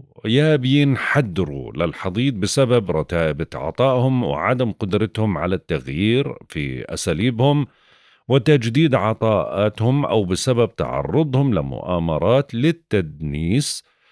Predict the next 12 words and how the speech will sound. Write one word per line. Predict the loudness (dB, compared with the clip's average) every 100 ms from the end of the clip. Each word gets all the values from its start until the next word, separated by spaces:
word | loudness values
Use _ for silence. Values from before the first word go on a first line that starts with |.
| _ _ -2
آم، | 2 4 2 -2 -6 -8
لسمعتهم | 0 0 2 -2 -2 -4 -2 -2 0
أو | 0 -2
تشويهها. | -2 -2 -2 -2 2 2 2 -2 -10 -16 _
لا | -2 2 4
ي-، | 4 2 -2
يستحسن | -4 0 0 0 -2 -2 -4 -6 -4
طرح | -4 -4 -4
إنتاجات | -8 -8 -4 -2 -2 -2
فنية | -4 -2 0 0
جديدة | -2 -2 0 0 0
للأسواق | -2 -6 -10 -8 0 4 4 0